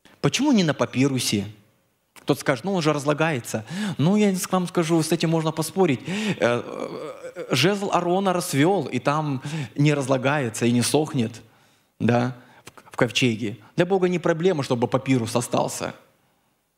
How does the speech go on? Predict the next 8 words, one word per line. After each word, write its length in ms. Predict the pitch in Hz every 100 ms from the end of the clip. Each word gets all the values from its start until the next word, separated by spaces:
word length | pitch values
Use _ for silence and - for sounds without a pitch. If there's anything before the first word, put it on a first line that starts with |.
| _ _ _ _ _ _ -
на 140 | 131 135
камне. 500 | 131 208 190 104 - _ _ _ _ _ 143 135
На 100 | 131
камне — 320 | - 180 160
это 160 | 139 135
значит, 440 | 127 156 147 - - 135 123 _ _ _ _ _ _
это 220 | 147 143 147
не, 260 | 151 -